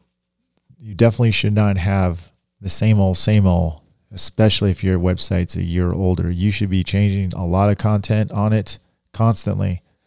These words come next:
And right off the bat, I'm gonna tell you one, a bonus one before I even mention it. You should start a blog. You should have a site that has blogs or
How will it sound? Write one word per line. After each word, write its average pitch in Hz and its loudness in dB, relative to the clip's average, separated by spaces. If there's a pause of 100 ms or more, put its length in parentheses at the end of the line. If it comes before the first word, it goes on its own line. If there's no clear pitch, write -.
(420)
And 90 -6
right 104 6
off 113 4
the 110 -2
bat, 110 0
I'm 104 -6
gonna 98 -2
tell 107 0
you 104 2
one, 107 0
a 107 -4
bonus 113 0
one 120 0
before 104 -2
I 101 0
even 98 -2
mention 113 0
it. 107 -2
You 104 -4
should 110 0
start 113 2
a 107 2
blog. 101 2
You 82 -8 (160)
should - -2
have 117 2
a 107 0
site 107 -2
that 104 -2
has 101 -2
blogs 101 -2
or 95 -2